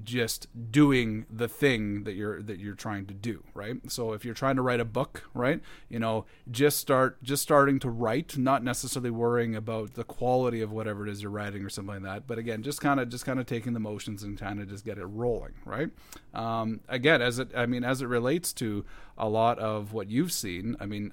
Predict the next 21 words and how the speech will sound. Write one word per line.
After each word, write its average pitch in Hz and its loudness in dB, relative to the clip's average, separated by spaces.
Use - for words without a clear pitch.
where, 120 -2
I 110 -4
guess, 110 -8
where 135 2
have 175 2
you 135 0
seen 139 0
that 98 -2
kind 107 -4
of, 101 -8
like, 95 -10
I 92 -8
guess, - -10
like, 107 -10
the, 127 -8
really 123 0
the 101 -8
practical 120 -2
application 101 -6
for 95 -8
that? 98 -4